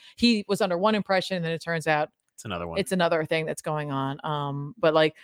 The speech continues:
Speaker 1: I do appreciate the fact that they found a way to introduce the Juggernaut
Speaker 2: Yeah.
Speaker 1: into Krakoa because, like,
Speaker 2: We haven't seen him.
Speaker 1: but, like, without him being a mutant, it's kind of,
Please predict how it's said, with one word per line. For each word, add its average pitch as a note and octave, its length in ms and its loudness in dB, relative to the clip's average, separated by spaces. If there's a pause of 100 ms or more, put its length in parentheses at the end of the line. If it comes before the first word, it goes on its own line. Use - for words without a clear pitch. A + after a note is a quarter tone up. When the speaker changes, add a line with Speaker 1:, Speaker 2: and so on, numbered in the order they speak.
(120)
Speaker 1:
I G#3+ 100 6
do B3+ 220 4
appreciate C4 460 4
the G#3 40 2
fact F#3+ 220 4
that F#3 100 -2
they F3+ 140 6
found F3+ 260 2
a F3+ 60 4
way F3 140 4
to E3+ 60 -10
introduce E3 500 -10
the F3 80 -4
Juggernaut E3 540 2
Speaker 2:
Yeah. C#4+ 420 8
Speaker 1:
into G#3+ 260 2
Krakoa C4 480 6
because, G#3+ 240 4
like, G3+ 160 4 (100)
Speaker 2:
We C4+ 60 2
haven't F4 120 4
seen A3+ 180 6
him. G2+ 320 2
Speaker 1:
but, C#4 120 6
like, C4+ 200 8
without A#3 400 2
him A3 180 0
being G3 320 -4
a F#3+ 40 -4
mutant, F#3+ 420 -2
it's F#3 180 -2
kind G3 680 0
of, E3+ 440 4